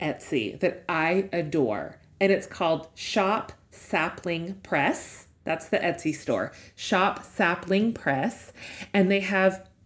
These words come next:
hilarious, beautifully designed cards that you can send just the right girlfriend in your life. And you'll know what I mean. They say things like, "Whatever you're going through right now, carbs are the answer."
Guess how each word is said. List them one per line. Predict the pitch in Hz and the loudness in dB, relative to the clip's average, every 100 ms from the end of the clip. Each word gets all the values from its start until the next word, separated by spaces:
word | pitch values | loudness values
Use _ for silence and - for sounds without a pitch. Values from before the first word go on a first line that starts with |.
| _ _ _ - | _ _ _ 0
hilarious, | 233 214 214 226 240 240 240 233 240 - - - - - 165 147 - | 4 6 6 6 8 8 8 6 2 -2 -10 -16 -20 -12 -10 -8 0
beautifully | 202 220 247 269 269 269 262 262 220 208 | 8 12 12 12 12 12 10 8 6 6
designed | 190 202 165 170 151 143 185 - | 6 6 6 4 4 0 -2 -6
cards | - 170 160 190 294 349 - - - - - | 0 4 6 6 6 2 -4 -8 -16 -4 2
that | 202 | 4
you | 220 | 4
can | 226 226 | 6 4
send | - 220 190 180 - - | 4 4 4 2 -4 2
just | 302 320 - - | 4 4 2 4
the | |
right | 294 208 190 196 - | 6 6 6 4 0
girlfriend | 156 165 - 220 247 247 - | -2 0 0 4 4 2 0
in | 185 | 2
your | 185 175 | 4 4
life. | 143 156 - 196 | 2 0 -2 2
And | 196 196 | 6 8
you'll | 220 | 8
know | 226 214 | 6 8
what | 202 | 8
I | 180 | 6
mean. | 170 156 127 | 4 2 2
They | 147 190 | 4 4
say | 190 196 185 | 6 4 4
things | 190 170 165 - | 4 2 0 0
like, | 165 147 135 - - _ _ - - - - | 2 4 2 -2 -12 _ _ -20 -20 -20 2
"Whatever | 220 233 247 | 8 8 10
you're | 277 247 | 8 8
going | 226 208 196 | 4 4 4
through | 196 180 | 6 6
right | 170 170 | 6 2
now, | 156 160 | 0 0
carbs | - 175 160 151 - | 2 4 4 0 0
are | 160 | 0
the | 156 - | 2 0
answer." | 143 110 - 71 180 | -4 -4 -4 -4 -6